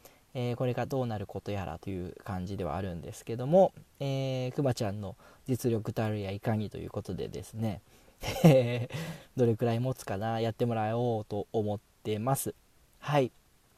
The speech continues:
で、まあ、そんなこんなでね、えー、昨日、えー、お話ししたダーさんとか、泉ちゃんも、えー、ゲストで今後出ていただけるみたいな話を、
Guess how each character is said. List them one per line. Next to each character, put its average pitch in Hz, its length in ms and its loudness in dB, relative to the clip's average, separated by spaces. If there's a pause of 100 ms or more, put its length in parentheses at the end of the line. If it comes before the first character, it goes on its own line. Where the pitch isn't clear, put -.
(960)
で、 202 80 -2
ま 214 100 8
あ、 170 40 2
そ 156 120 2
ん 175 60 -2
な 175 100 4
こ 180 140 4
ん 180 80 -2
な 180 100 2
で 139 120 2
ね、 127 360 0
え - 40 2
ー、 143 40 -4
昨 160 60 0
日、 151 560 2
え 131 80 4
ー、 - 20 4
お 135 40 4
話 135 280 -2
し - 20 -4
し - 20 -20
た 131 300 0
ダ 147 200 0
ー - 20 2
さ 143 200 0
ん 143 100 -4
と 147 100 -2
か、 110 200 0
泉 127 320 -2
ち 127 120 -2
ゃ 123 80 0
ん 123 100 -2
も、 117 320 -2
え 120 600 -4
ー、 - 600 -16
ゲ 131 100 4
ス - 100 -6
ト 110 140 0
で 98 220 -2 (460)
今 110 220 -4
後 107 100 -4
出 135 140 -2
て 113 360 -2
い 120 100 -4
た 127 100 -2
だ 123 140 0
け 127 180 0
る 135 140 2
み 123 120 0
た 92 120 -6
い 90 60 -6
な 95 80 -6
話 104 420 -4
を、 98 160 -2